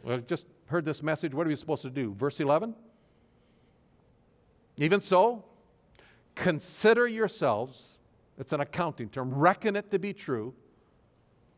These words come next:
Weigh the facts, understand it, and then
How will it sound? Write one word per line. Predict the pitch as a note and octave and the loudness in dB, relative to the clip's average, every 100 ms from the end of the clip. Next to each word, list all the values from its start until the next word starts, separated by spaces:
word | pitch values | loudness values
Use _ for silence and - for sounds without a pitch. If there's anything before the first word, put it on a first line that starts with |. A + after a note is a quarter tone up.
| _ _ _ _ _ _ | _ _ _ _ _ _
Weigh | C#3 F3 A#3+ | 4 6 6
the | B3 | 4
facts, | - G3+ F#3 F#3+ - - | 2 6 6 4 -4 0
understand | G3 A#3 G#3+ - G#3+ F#3+ F#3+ | 0 2 -4 0 2 4 2
it, | G3+ - - _ - | -2 -4 -20 _ -4
and | G#3+ F#3 | 0 4
then | F3+ F3 | 4 2